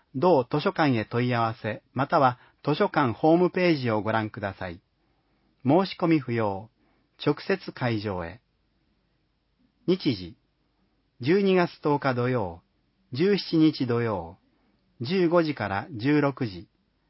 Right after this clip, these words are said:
場所、有馬図書館多目的室。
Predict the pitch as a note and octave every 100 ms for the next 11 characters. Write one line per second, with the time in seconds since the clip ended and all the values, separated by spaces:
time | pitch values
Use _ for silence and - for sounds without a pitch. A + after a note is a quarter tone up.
0 | _ _ _ A#2 A#2+ - A#2 - _ _
1 | - B2+ F3+ F#3+ F#3+ F3+ F3+ C3+ G#2+ G#2
2 | - C3+ D3+ D3 - C#3+ B2+ - - E2+